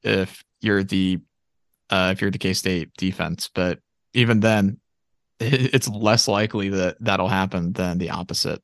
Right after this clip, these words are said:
based off of the, the rest of the season. So, 'cause he has more often eclipsed a hundred than not. And he, he's just been an all-around effective and dangerous running back this year. So,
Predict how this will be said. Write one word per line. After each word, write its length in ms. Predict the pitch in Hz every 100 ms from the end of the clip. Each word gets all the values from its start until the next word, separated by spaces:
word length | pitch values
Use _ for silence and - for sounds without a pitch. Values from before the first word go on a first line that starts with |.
| _
based 280 | - 92 -
off 200 | 87 95
of 260 | 92 90 -
the, 300 | - 80 78
the 140 | -
rest 240 | 87 90 -
of 40 |
the 80 | 87
season. 440 | - 87 95 78
So, 320 | 110 - 101 110 _ - - _
'cause 160 | - -
he 180 | - 95
has 160 | 95
more 260 | 98 107 107
often 220 | 110 113
eclipsed 320 | 101 107 -
a 40 | -
hundred 320 | 107 104 98
than 180 | 92 87
not. 340 | 101 120 - - - _ _ _
And 520 | 104 110 113 113 104 -
he, 320 | 104 107 104
he's 140 | 98
just 260 | 107 - -
been 140 | 110
an 100 | 101 -
all-around 500 | 95 104 113 117 98
effective 560 | - - 90 92 117 110
and 120 | 104
dangerous 460 | 90 95 104 98 -
running 180 | 98 107
back 280 | - -
this 260 | - - -
year. 220 | - 67 - -
So, 400 | - 85 85